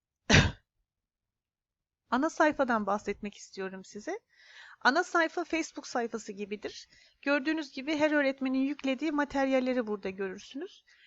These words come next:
Yapacağınız birinci işlem ana sayfadan başlasın. Aynı Facebook'ta olduğunuz gibi beğeniyorsunuz ve yorumlar yapıyorsunuz. Buranın dolu dolu olması gerekiyor. Bunlar görmüş olduğunuz gibi Polonya grubunda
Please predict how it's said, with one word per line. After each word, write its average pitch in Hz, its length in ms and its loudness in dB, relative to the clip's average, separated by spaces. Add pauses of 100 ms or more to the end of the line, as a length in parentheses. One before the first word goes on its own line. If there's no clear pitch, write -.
(160)
Yapacağınız 311 640 2
birinci 320 360 0
işlem 311 420 2
ana 294 220 0
sayfadan 214 580 0
başlasın. 196 540 -6 (460)
Aynı 330 220 6
Facebook'ta 302 520 0
olduğunuz 262 500 2
gibi 220 320 -4
beğeniyorsunuz 302 800 0 (300)
ve 339 60 2
yorumlar 302 500 4
yapıyorsunuz. 214 720 -2
Buranın 311 360 2
dolu 302 240 4
dolu 240 180 4
olması 190 440 -2
gerekiyor. 196 560 -4 (340)
Bunlar 277 220 4
görmüş 285 360 2
olduğunuz 269 360 -2
gibi 254 140 -4
Polonya 269 460 0
grubunda 233 640 -2